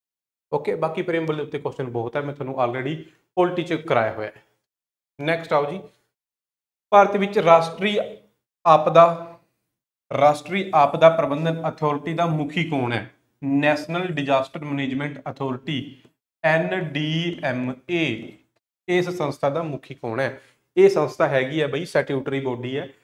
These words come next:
ਬਕਾਇਦਾ act pass ਕਰਕੇ ਬਣਾਈ ਗਈ ਸੀ ਦੋ ਹਜ਼ਾਰ ਪੰਜ ਦੇ ਵਿੱਚ, ਠੀਕ ਹੈ। ਐਕਟ ਕਿਹੜਾ ਸੀਗਾ ਜੀ? Disaster Management Act ਆਇਆ ਤੇ ਉਸ ਐਕਟ ਤੋਂ ਬਾਅਦ ਇਹ ਸੰਸਥਾ ਆਪਣੀ ਬਣੀ ਹੈ ਸੰਨ ਦੋ ਹਜ਼ਾਰ ਪੰਜ ਦੇ ਵਿੱਚ, ਠੀਕ ਹੈ।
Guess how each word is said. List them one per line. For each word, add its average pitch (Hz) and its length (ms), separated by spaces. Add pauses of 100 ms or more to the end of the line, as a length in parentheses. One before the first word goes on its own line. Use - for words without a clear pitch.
(220)
ਬਕਾਇਦਾ 139 480
act 180 220
pass 147 260
ਕਰਕੇ 143 240
ਬਣਾਈ 123 300
ਗਈ 120 120
ਸੀ 180 120
ਦੋ 156 160
ਹਜ਼ਾਰ 147 180
ਪੰਜ 147 300
ਦੇ 117 140
ਵਿੱਚ, 110 280 (340)
ਠੀਕ 143 140
ਹੈ। 175 60
ਐਕਟ 156 260
ਕਿਹੜਾ 156 240
ਸੀਗਾ 165 200
ਜੀ? 180 140
Disaster 143 760
Management 139 840 (160)
Act 135 260
ਆਇਆ 135 320 (360)
ਤੇ 160 220
ਉਸ 190 220
ਐਕਟ 147 340
ਤੋਂ 160 340
ਬਾਅਦ 151 420 (260)
ਇਹ 208 140
ਸੰਸਥਾ 151 480
ਆਪਣੀ 160 260
ਬਣੀ 120 340
ਹੈ 156 60
ਸੰਨ 165 340
ਦੋ 113 200
ਹਜ਼ਾਰ 135 220
ਪੰਜ 117 320
ਦੇ 160 380 (600)
ਵਿੱਚ, - 280 (420)
ਠੀਕ 147 180
ਹੈ। 202 260